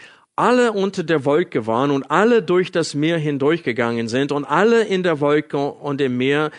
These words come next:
auf Mose getauft wurden und alle dieselbe geistliche Speise aßen und alle denselben geistlichen Trank tranken, denn sie tranken aus einem geistlichen Felsen, der sie begleitete. Der Fels aber war der Christus.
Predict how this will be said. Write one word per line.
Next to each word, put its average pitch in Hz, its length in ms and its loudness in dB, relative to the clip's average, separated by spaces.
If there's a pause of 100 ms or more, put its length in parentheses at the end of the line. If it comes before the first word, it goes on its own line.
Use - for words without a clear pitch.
(140)
auf 117 200 -4
Mose 143 340 0
getauft 143 440 -4
wurden 135 240 0
und 143 220 -4
alle 208 300 2
dieselbe 165 480 -2
geistliche 147 500 0
Speise 139 560 -2
aßen 120 320 -4
und 131 240 -6
alle 220 320 2
denselben 165 540 -2
geistlichen 143 520 -4
Trank 151 320 -8
tranken, 123 520 -10 (440)
denn 143 140 -2
sie 143 140 -4
tranken 175 600 -6 (260)
aus 143 300 -4
einem 143 380 -4
geistlichen 135 560 -4
Felsen, 151 500 -4
der 123 160 -4
sie 123 160 -8
begleitete. 127 840 -4 (300)
Der 123 80 -2
Fels 151 300 -2
aber 135 380 -4
war 127 200 -2
der 131 140 -4
Christus. 120 640 -8